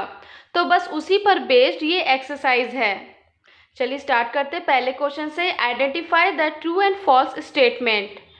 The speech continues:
तो नंबर वन में क्वेश्चन है, टू हंड्रेड फिफ्टी is to वन हंड्रेड ट्वेंटी फ़ाइव proportional वन हंड्रेड फिफ्टी is to सेवेंटी फ़ाइव, तो ये ट्रू है।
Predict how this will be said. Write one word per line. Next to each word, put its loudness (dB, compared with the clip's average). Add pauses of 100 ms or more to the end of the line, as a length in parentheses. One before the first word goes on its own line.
(600)
तो 8
नंबर 4
वन 4
में -4
क्वेश्चन 4
है, 2 (140)
टू -4
हंड्रेड -2
फिफ्टी -2 (180)
is -6
to -2 (600)
वन 2
हंड्रेड 0
ट्वेंटी 0
फ़ाइव 0
proportional -2
वन 4
हंड्रेड -2
फिफ्टी 0
is -4
to -2
सेवेंटी 0
फ़ाइव, 0 (380)
तो -4
ये 2 (140)
ट्रू -2
है। 0